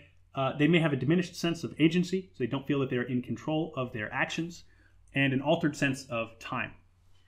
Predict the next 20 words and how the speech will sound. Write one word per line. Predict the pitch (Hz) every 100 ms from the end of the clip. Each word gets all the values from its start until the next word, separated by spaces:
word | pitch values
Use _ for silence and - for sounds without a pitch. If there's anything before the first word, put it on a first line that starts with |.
| _ _ - -
They | 135
can't | 131 135
seem | 139
to | 120
track | 120
how | -
much | 131 123 -
time | 117 113 110
is | 104 101 -
passing, | - 131 - 113 104 - -
or | 120
the |
time | - 120
is | 113
moving | 120 113
more | 107
slowly | - 151 151 131 123
or | 110
more | 107 -
quickly | - 156 117